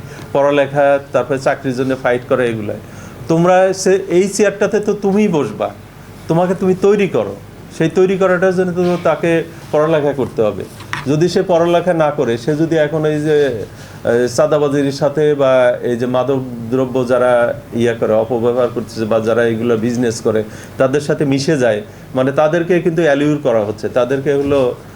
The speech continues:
মানে, বলা হচ্ছে বিভিন্নভাবে, মনে হচ্ছে ভুল বোঝানো হচ্ছে।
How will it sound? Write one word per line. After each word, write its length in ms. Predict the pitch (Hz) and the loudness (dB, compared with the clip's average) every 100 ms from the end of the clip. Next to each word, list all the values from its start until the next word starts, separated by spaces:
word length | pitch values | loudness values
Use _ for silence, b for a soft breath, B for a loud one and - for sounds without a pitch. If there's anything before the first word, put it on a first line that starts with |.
| B - 101 | B -8 -2
মানে, 420 | 120 123 117 113 - 117 | 0 2 2 0 -4 0
বলা 220 | 147 156 | 2 2
হচ্ছে 280 | 165 165 160 | 2 0 0
বিভিন্নভাবে, 580 | 135 151 151 143 131 131 | 0 0 2 2 2 2
মনে 180 | 135 | 0
হচ্ছে 180 | 143 139 | 0 -2
ভুল 280 | 120 139 160 | -2 0 0
বোঝানো 400 | 143 127 127 110 | 2 2 0 0
হচ্ছে। 240 | 104 240 | -4 -4